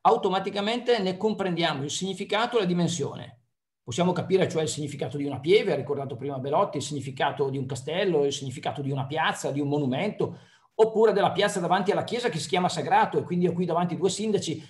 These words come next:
Se la piazza davanti al Sagrato è importante perché lì era il cimitero dei fedeli, cioè non ci si mettono i cassonetti, non si fa, come dire, la, la fermata dell'autobus,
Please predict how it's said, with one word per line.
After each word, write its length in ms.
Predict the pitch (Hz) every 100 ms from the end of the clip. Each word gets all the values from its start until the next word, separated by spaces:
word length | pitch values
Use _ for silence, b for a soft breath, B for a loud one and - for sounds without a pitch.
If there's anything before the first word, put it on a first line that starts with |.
| -
Se 460 | - - 208 233 214
la 140 | 170
piazza 300 | 175 196 196
davanti 280 | 180 175 175
al 80 | 185
Sagrato 480 | 165 131 175 185 170
è 20 |
importante 640 | 175 160 - 185 180 147
perché 220 | 135 139 151
lì 140 | 185
era 100 | 170
il 80 | 151
cimitero 500 | - 175 170 185 180
dei 120 | 151
fedeli, 560 | 151 147 170 135 139 139
cioè 280 | 160 156
non 180 | 151 180
ci 80 | 180
si 100 | 190
mettono 280 | 196 208 214
i 40 |
cassonetti, 500 | 185 175 165 165 160
non 120 | 160
si 100 | -
fa, 460 | 143 156 190 190 170
come 140 | 170 156
dire, 260 | 165 160
la, 220 | 147 147
la 220 | 156 151 151
fermata 400 | 165 151 170 180
dell'autobus, 720 | 156 165 165 131 127 120